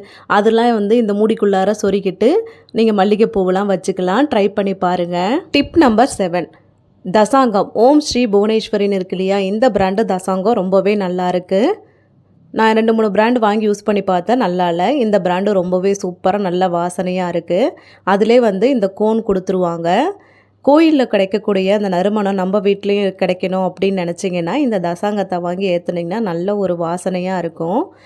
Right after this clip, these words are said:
இந்த கோன்ல அப்படியே அந்த தசாங்க பவுடரை நல்லா வந்து நிரப்பிட்டு, நம்ம கம்ப்யூட்டர் சாம்பிராணிக்கெலாம் கொடுப்பாங்க இல்லையா, சின்ன பிளேட்டு, அந்த பிளேட்டில் வச்சு ஏத்திக்கலாம். இதை அப்படியே நல்லா கவுத்திட்டு, லேசா வந்து விரலால இது மாதிரி தட்டினீங்கன்னா போதும்,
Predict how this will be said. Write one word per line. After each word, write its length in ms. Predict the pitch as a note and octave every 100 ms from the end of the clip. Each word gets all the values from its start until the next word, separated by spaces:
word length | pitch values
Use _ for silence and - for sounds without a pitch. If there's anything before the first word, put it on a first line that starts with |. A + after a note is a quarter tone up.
| - _
இந்த 160 | G3 G3+
கோன்ல 420 | A3+ C4+ C#4 G#3 A3+
அப்படியே 320 | G3 - G#3
அந்த 140 | G3
தசாங்க 440 | F3 F3+ G#3+ G3 F#3
பவுடரை 460 | F3+ F3 F3 F#3 B3+ F4+ - _ _
நல்லா 280 | F#3 F#3 G#3+
வந்து 260 | G3 F3+
நிரப்பிட்டு, 640 | A3 F3+ F#3 F#3 F#3 F3+ G3 D#4+ - _ _ _ _ _ _ _ _
நம்ம 180 | G#3+ G#3+
கம்ப்யூட்டர் 460 | G#3 A3+ A3+ C#4+ C#4
சாம்பிராணிக்கெலாம் 600 | G#3+ G3+ G3 F#3 G3 G3
கொடுப்பாங்க 360 | F#3 F#3 F#3
இல்லையா, 260 | F3 E3+ F#3
சின்ன 360 | F#3+ G3+ G3 G3
பிளேட்டு, 420 | G3 F#3 F#3 F#3
அந்த 240 | G3 F3 F3+
பிளேட்டில் 440 | F3 F#3 G3 G#3+
வச்சு 240 | F3 E3 A3
ஏத்திக்கலாம். 640 | F3+ E3+ F3+ F3 E3+ F3 C4+ F#4 _ _ _ _ _ _ _ _ _ _
இதை 260 | - A#3+ A#3
அப்படியே 300 | A3 A#3 C#4+
நல்லா 340 | C#4 G#3+ G#3+ C#4+
கவுத்திட்டு, 580 | A#3+ G#3+ A3 A3+ G3+ G#3 D#4 G#4+ - _ _ -
லேசா 400 | A3 B3+ B3+ C#4+
வந்து 340 | A#3+ G3+ F#3+ A#3 D4+ -
விரலால 480 | G3+ G#3 A#3 G#3+ F#3+
இது 140 | A3+
மாதிரி 220 | G3 G3 B3
தட்டினீங்கன்னா 600 | - F#3 - A#3 G#3+ F#3+
போதும், 520 | A3 F#3 F3+ F#3 A3